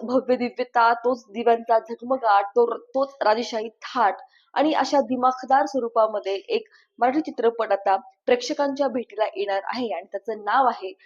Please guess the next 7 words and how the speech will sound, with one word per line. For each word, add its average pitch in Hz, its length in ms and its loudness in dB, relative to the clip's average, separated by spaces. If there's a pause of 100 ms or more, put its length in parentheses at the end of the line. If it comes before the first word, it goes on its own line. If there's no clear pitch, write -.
(200)
फुलवंती. 185 680 -2
इतिहासकालीन 254 600 -2
प्रसंगावर 233 520 0
आधारित 254 440 -6
असलेला 220 400 -2
हा 208 200 -4
चित्रपट 262 460 -2